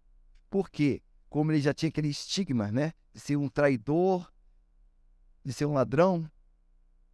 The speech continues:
ele achava que Jesus também iria tratá-lo da mesma forma. Que Jesus iria tratá-lo distante.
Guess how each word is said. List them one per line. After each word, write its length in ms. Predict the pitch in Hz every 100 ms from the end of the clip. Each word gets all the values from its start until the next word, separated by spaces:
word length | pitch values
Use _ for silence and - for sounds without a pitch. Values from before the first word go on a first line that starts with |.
| _ _ _ _
ele 220 | 135 143
achava 320 | 143 135 131 135
que 100 | 139
Jesus 300 | 143 120 123
também 460 | 131 117 131 135 -
iria 420 | 151 139 131 135 - -
tratá-lo 560 | 151 - 127 120 117 -
da 160 | 113
mesma 720 | 98 104 110 127 - 113 127
forma. 380 | 151 - 78 - _ _ _ _ _ _ _ _ _ -
Que 100 | 170
Jesus 460 | 165 135 185 220
iria 260 | 202 180 180
tratá-lo 680 | - 143 - 175 180 139 - _ _ _ _ _ _ _ - - - - _ _ - - _
distante. 720 | 113 - 95 85 - - -